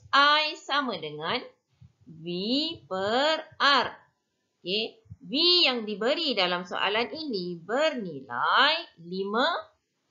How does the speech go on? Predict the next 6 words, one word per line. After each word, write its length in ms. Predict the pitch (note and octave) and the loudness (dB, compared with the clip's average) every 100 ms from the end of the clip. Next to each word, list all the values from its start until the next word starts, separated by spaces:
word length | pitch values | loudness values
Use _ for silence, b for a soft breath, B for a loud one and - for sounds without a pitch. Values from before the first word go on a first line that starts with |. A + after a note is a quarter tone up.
| _ | _
volt. 480 | A#3+ D4+ G#3 - - _ _ _ _ _ _ _ - | 2 4 4 0 -14 _ _ _ _ _ _ _ -10
Okey, 240 | A3 C4 | -6 -4
yang 160 | F3+ F#3 | -4 -4
ini 240 | G#3 C4 | -4 -4
adalah 480 | - E3 E3+ F3+ G3+ - _ | -4 -4 -2 -2 -4 -14 _
V. 560 | F3+ G3 B3+ G#3 A#2+ | -10 0 0 0 -4